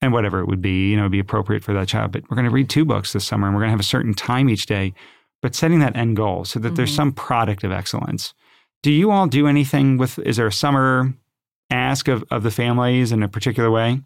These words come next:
Speaker 2: Yes, we do. Um, last year, we put together almost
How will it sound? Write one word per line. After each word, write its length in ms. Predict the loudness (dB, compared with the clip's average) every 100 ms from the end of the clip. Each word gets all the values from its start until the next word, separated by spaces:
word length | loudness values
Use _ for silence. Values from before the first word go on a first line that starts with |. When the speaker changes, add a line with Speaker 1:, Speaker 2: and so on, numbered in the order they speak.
| _
Speaker 2:
Yes, 400 | -2 0 0 0
we 140 | -2 0
do. 480 | 0 0 0 0 2
Um, 300 | 0 2 0
last 320 | 0 -2 -2
year, 100 | 0
we 120 | 0
put 220 | -2 -2
together 500 | 0 0 2 2 0
almost 480 | 0 2 0 -2 -10